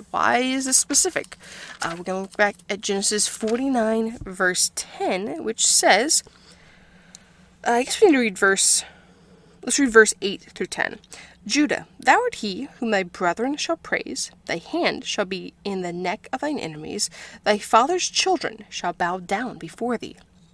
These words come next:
"Judah is a lion's whelp. From the prey, my son, thou art gone up.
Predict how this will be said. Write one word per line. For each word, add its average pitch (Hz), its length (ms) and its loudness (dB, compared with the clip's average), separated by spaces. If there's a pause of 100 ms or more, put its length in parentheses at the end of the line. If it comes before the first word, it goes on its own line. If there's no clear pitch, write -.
(920)
"Judah 262 360 2
is 233 120 0
a 247 80 2
lion's 185 380 -2
whelp. 196 360 -4
From - 220 -6
the 196 160 -6
prey, 202 680 -4 (120)
my 190 260 -10
son, 190 440 -6 (300)
thou 196 120 -2
art 175 180 -2
gone 185 240 -4
up. 208 240 -6